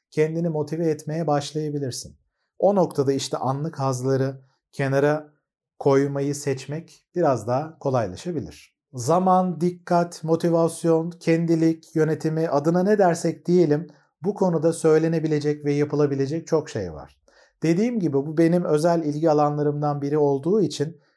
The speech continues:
paylaşabileceğim çok şey var. Eğer bu konu senin de ilgini çekiyorsa ki bence ilgini çekmeli eğer buna da ihtiyaç duyuyorsan. Çünkü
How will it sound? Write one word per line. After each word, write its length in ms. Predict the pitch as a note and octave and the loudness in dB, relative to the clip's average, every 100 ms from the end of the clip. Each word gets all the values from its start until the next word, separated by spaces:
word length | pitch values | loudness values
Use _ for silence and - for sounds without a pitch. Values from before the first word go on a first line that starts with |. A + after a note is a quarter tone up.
| _ | _
paylaşabileceğim 840 | - D3 D#3+ D#3+ E3+ E3 D#3 E3 E3+ | -2 0 0 0 0 0 2 0 -2
çok 240 | F#3 F#3 | -4 -4
şey 260 | - C3+ G#2 | 0 0 0
var. 300 | G2 A#2 - | -4 -6 -8
Eğer 320 | C3+ C#3 C#3+ C#3+ | -2 0 0 -2
bu 80 | |
konu 380 | D#3+ D#3+ D#3 D#3 _ _ | -2 -2 -2 -8 _ _
senin 320 | - D3+ D#3+ | -2 0 0
de 80 | D#3 | -4
ilgini 400 | C#3+ C#3 C#3 D3+ | -4 -4 -6 -8
çekiyorsa 800 | D3 C#3+ C#3+ F3 D#3 D3+ C#3 C#3+ | -6 -8 -2 -2 -2 -2 -4 -6
ki 240 | - E3+ D3+ | -8 -6 0
bence 560 | F3+ A3+ F3+ E3+ F3 - _ _ | 2 2 2 0 -2 -8 _ _
ilgini 580 | D3 D#3+ D#3 F3 F3+ F#3 | -4 -2 2 2 2 -2
çekmeli 540 | - E3+ E3 F3+ D#3 | -2 -2 -2 -2 2
eğer 400 | D3 C3 B2+ C3 | 2 4 2 0
buna 180 | C3 C#3 | -2 -2
da 60 | C3+ | -2
ihtiyaç 520 | A#2 - C3 B2 - | -4 -4 -4 -4 -6
duyuyorsan. 520 | C#3 C#3+ A#2 A#2+ A#2 A#2+ | -6 -4 -4 -4 -8 -6
Çünkü 500 | D3+ D3 D#3 D3+ | -8 -2 0 0